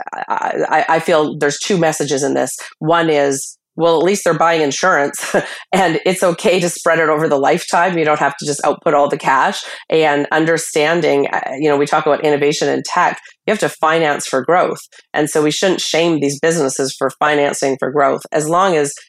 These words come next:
it actually has growth plans too, not just risk aversion, risk aversion, 'cause we're, we're so scared. Um, on the other side, though, I do think there's some real issues in understanding liability,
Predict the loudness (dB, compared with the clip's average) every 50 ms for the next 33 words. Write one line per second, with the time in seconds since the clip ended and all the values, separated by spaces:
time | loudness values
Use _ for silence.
0 | _ _ -2 0 2 2 2 0 0 -2 -2 0 0 0 0 2 2 2 2 0
1 | -2 -4 -4 -2 -2 -2 -4 -6 -4 -2 0 0 0 -2 -6 -10 _ _ _ -6
2 | -4 -2 -2 -2 -2 -4 -6 -4 -4 -4 -2 0 0 0 0 2 0 0 2 0
3 | 0 0 0 -2 -2 -2 0 0 -2 0 0 -2 -4 -4 -4 -4 -2 -4 -4 -4
4 | -4 -8 -6 -6 -4 -6 -6 -6 -4 -2 -2 -2 -2 -4 -6 -10 -16 -16 -12 -6
5 | -4 -2 0 0 0 -2 -4 _ -2 0 2 2 4 2 2 2 0 0 0 0
6 | 0 0 2 2 2 2 2 0 0 -2 -4 -4 -2 -2 -2 -2 -2 -4 -8 _
7 | _ _ _ -2 -2 -2 0 0 -2 -2 0 0 2 2 2 2 0 0 0 -2
8 | -2 -2 -2 -2 -2 -2 -2 -2 -2 -2 -4 -4 -4 -2 -2 -2 -2 -2 0 0
9 | -2 -2 -2 -2 -2 -2 -2 -2 -2 -2 -2 -4 -6